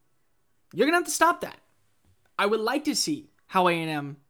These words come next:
continues to develop him. I'd like to see South Carolina be able to stop him. It's not possible. When you get Wydermyer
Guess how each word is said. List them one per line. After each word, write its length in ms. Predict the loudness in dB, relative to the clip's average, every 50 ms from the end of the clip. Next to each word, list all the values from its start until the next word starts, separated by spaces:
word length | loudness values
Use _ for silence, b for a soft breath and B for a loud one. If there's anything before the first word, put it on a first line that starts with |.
| _ _ _ _ _ _
continues 460 | -6 -4 -2 0 0 0 0 -2 -2
to 80 | -4 -6
develop 340 | -6 -4 -4 -6 -6 -8 -12
him. 140 | -16 -20 -20 _ _ _ _ _ _ _ _ _ _ -6 -2
I'd 80 | 0 2
like 220 | 4 2 2 2
to 60 | -2 -4
see 140 | -4 -4 -4
South 240 | -4 -4 -4 -6 -6
Carolina 320 | -6 -6 -6 -6 -6 -8
be 100 | -8 -10
able 120 | -10 -12
to 40 | -14
stop 280 | -12 -12 -12 -12 -12 -14
him. 200 | -20 -20 -20 -20 b b b b b b b
It's 180 | -4 -2 2 2
not 180 | 2 2 2 -2
possible. 560 | -6 -4 -4 -2 -2 -4 -6 -10 -14 -20 _ _ _ _ _ _ _ _ _ _ _ _ _ _
When 260 | 4 4 4 6 4
you 300 | 6 6 6 6 6 2
get 480 | 0 0 2 2 4 2 0 -2 -6 -12 -14 -4
Wydermyer 640 | 0 2 2 4 4 4 2 2 2 2 0 -4 b